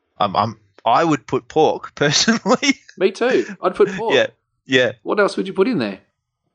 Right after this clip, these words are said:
Speaker 1: I, I don't know, Damo. You're gonna have to have probably some sort of a preservative, maybe one of those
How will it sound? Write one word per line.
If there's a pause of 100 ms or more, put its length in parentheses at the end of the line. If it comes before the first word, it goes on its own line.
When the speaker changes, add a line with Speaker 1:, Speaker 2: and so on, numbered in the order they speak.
(260)
Speaker 1:
I,
I
don't
know,
Damo.
You're
gonna
have
to
have
probably
some
sort
of
a
preservative,
maybe
one
of
those